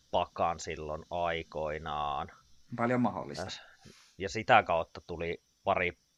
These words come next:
Speaker 1: pakkaa tehtyä, tehtyä kyllä silloin, että oli semmonen pienimuotoinen innostus jossain vaiheessa, tästä jo vuosia,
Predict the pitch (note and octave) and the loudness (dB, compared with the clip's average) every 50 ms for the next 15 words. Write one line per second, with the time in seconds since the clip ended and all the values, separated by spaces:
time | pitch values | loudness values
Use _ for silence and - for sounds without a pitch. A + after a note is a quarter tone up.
0 | _ _ _ G2 F2+ - - _ _ - G#2+ F#2 F2 F2+ - F#2 F2+ F2 - - | _ _ _ 2 2 2 0 _ _ 0 2 4 4 4 2 0 -2 -2 -4 -10
1 | _ F#2 E2+ E2+ F2 A2+ B2+ - _ _ _ _ - - - _ _ _ _ - | _ -6 -6 -4 -6 -8 -10 -16 _ _ _ _ -20 -20 -20 _ _ _ _ 6
2 | A#2+ B2+ A#2 - - - A2 G2+ F#2 F#2 - G2+ F#2+ F#2+ F#2 F2+ E2+ E2 - - | 6 6 6 4 -4 -2 2 2 2 2 0 -4 -2 -2 -2 0 -2 -2 -2 -4
3 | D#2+ D2 D#2+ D#2+ - - G#2+ B2 C3+ B2 A2 G#2 F#2 F#2+ F#2 F2+ F2+ E2+ - _ | -8 -6 -6 -6 -2 0 2 4 4 4 2 0 -2 0 0 -2 -2 -2 -10 _
4 | _ _ - - G#2 G2+ F#2+ F#2+ F2+ F2 E2+ E2 E2+ E2+ E2+ - E2+ E2 E2+ E2+ | _ _ -8 -2 0 0 2 0 -2 -6 -6 -2 -2 -2 -2 -2 -4 -4 -4 -6
5 | F#2 - - - _ _ _ _ _ _ _ _ _ _ _ _ _ _ - F#2+ | -6 -10 -18 -20 _ _ _ _ _ _ _ _ _ _ _ _ _ _ -6 -4
6 | F#2+ G2 F#2 F2+ F#2 - - - F#2 - - F#2+ F2+ F2+ - - - F#2+ E2+ E2 | -4 -2 -4 -4 -6 -6 -8 -10 -10 -6 -4 -2 -2 -2 -4 -4 0 2 2 2
7 | D2+ D#2+ D#2+ D#2 - - E2 - D#2+ - - - F2+ D#2 E2 D2+ D#2+ D2+ D#2 D#2+ | 2 2 -2 -2 -2 -6 -4 -4 -4 -4 -4 -6 -6 -6 -4 -6 -6 -6 -6 -6
8 | - - E2+ D#2+ F2 | -4 -2 -4 -4 -4